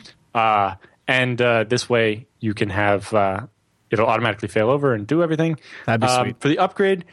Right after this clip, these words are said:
Speaker 1: you might even go a little bit further and upgrade one of them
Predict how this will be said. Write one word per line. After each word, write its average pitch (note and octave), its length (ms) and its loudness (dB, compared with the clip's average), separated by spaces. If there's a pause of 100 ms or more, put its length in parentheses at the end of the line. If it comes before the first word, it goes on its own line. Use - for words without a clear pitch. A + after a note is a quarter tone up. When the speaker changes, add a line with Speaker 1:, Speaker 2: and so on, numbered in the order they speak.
(200)
Speaker 1:
you D3 120 0
might E3+ 200 2
even F3 180 0
go D3+ 160 2
a C#3+ 40 2
little C#3 200 2
bit D3+ 100 -2
further D3+ 400 0
and B2+ 180 0
upgrade C3+ 360 0
one B2+ 200 0
of D3+ 60 0
them F3+ 280 0